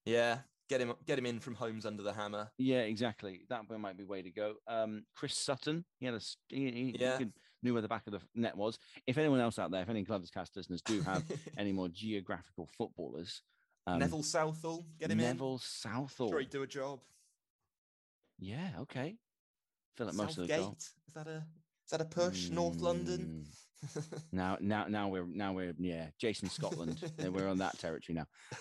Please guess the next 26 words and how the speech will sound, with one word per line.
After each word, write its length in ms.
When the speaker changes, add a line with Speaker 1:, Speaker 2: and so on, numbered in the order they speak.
Speaker 2:
Um, 460
so, 480
okay, 420
any 160
more? 320
Let 200
us 160
know 200
at 160
Gloverscast 560
on 160
social 340
media, 240
gloverscast 460
at 160
gmail 540
dot 280
com. 380
That 140
was 100
the 160
only 460
question 500
from 320
the 100
socials. 720